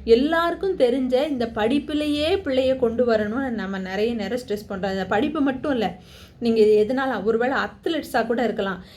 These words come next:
இல்ல நாலேஜ் ரிலேட்டடா சயின்டிஃபிக் ரிசர்ச்சா கூட இருக்கலாம்.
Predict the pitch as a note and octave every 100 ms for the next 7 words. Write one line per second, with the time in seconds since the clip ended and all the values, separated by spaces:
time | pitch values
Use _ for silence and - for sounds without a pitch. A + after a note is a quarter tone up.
0 | - B3+ C4+ D#4 F4 A#3+ G#3 C4+ F4 C#4+
1 | C4 B3+ B3+ B3 A#3+ C#4+ C#4+ A#3+ A#3+ C#4+
2 | C#4+ - A3+ A#3 C#4 C#4 A#3+ A#3 A#3+ A3+
3 | G#3+ G3+